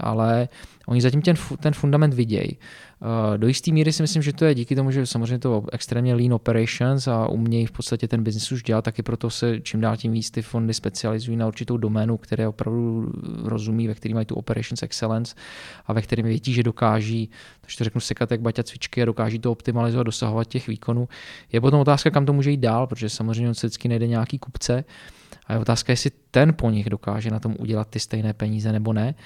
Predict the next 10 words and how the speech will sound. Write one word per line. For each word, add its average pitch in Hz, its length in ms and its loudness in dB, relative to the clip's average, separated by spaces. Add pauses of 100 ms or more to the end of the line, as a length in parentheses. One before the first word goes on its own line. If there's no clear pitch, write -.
(300)
ale 120 440 4
dostáváme 120 460 2
se 139 100 0
do 127 80 2
situace 127 400 0
určitě 123 220 0
u 120 60 2
některých 123 760 0
assetů, 120 640 0
kde 113 640 2